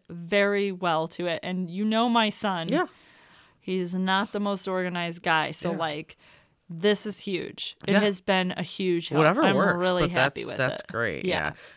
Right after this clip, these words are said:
Speaker 2: I definitely, yeah, I will definitely, I'm gonna steal
Speaker 1: Hmm.
Speaker 2: your idea
Speaker 1: Yeah.
Speaker 2: because
Speaker 1: Add it
Speaker 2: I
Speaker 1: to the
Speaker 2: think
Speaker 1: recommendation
Speaker 2: it
Speaker 1: list. I will
Speaker 2: definitely
Speaker 1: send
Speaker 2: on my recommendation, recommendation list. Yeah.
Speaker 1: I will send
Speaker 2: I
Speaker 1: it to
Speaker 2: like
Speaker 1: you,
Speaker 2: it.
Speaker 1: yeah.
Speaker 2: I like it. I will say that my daughter's teacher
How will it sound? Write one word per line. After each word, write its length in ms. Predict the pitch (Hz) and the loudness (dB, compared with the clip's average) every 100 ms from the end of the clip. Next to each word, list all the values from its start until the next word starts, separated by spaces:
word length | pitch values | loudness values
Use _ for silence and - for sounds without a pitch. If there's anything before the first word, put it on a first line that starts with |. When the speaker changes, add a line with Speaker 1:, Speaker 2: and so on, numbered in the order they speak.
| _ | _
Speaker 2:
I 80 | 143 | 0
definitely, 680 | 147 143 151 143 135 131 - - | 0 0 -2 -2 -2 -6 -10 -10
yeah, 200 | 131 123 | -6 -6
I 60 | 131 | -6
will 140 | 135 | -6
definitely, 400 | 131 135 - 135 | -8 -8 -8 -8
I'm 80 | 123 | -6
gonna 120 | 120 | -8
steal 380 | 117 - 247 233 | -8 0 2 4
Speaker 1:
Hmm. 60 | 135 | 2
Speaker 2:
your 180 | 131 | -2
idea 380 | 127 120 104 82 - | -2 -4 -4 -6 0
Speaker 1:
Yeah. 280 | 208 196 | 4 4
Speaker 2:
because 180 | 147 117 - - - | 2 -4 -12 -20 2
Speaker 1:
Add 180 | 214 240 | 6 6
it 40 | |
Speaker 2:
I 20 | |
Speaker 1:
to 120 | 285 339 | 4 4
the 80 | 320 | 8
Speaker 2:
think 60 | 294 | 8
Speaker 1:
recommendation 680 | 294 254 240 233 220 214 190 | 6 2 2 2 2 -2 -2
Speaker 2:
it 200 | 156 170 | -4 -4
Speaker 1:
list. 160 | - | -2
I 180 | - 208 | 2 4
will 0 | 208 175 | 4 2
Speaker 2:
definitely 80 | 170 | 2
Speaker 1:
send 160 | 226 | 6
Speaker 2:
on 260 | 151 160 185 | 8 8 6
my 120 | 185 | 4
recommendation, 720 | 180 170 175 160 127 127 135 - - - | 6 4 0 -2 -2 -4 -12 -14 -20 -14
recommendation 680 | - 139 - 135 123 123 127 | -6 -6 -4 -4 -2 -4 -6
list. 360 | 90 123 - - | -8 -8 -10 -2
Yeah. 200 | 104 - | -2 -2
Speaker 1:
I 140 | 170 180 | -4 -4
will 200 | 185 180 | -4 -6
send 260 | - 165 | -6 -4
Speaker 2:
I 20 | 131 | -2
Speaker 1:
it 20 | |
to 60 | |
Speaker 2:
like 200 | 127 123 - | 0 0 0
Speaker 1:
you, 80 | 95 | -4
Speaker 2:
it. 60 | |
Speaker 1:
yeah. 80 | - | -2
Speaker 2:
I 40 | |
like 200 | 135 131 | 0 0
it. 100 | 120 - | -2 0
I 100 | 160 | 2
will 200 | 170 226 | 4 0
say 140 | - 226 | 0 -2
that 120 | 180 | 2
my 140 | 156 | 2
daughter's 1000 | 143 139 147 151 156 156 147 143 135 - - | 0 0 4 4 4 0 0 -2 -4 -10 -10
teacher 840 | - - 285 - 151 127 117 117 | -6 0 0 2 2 2 2 -2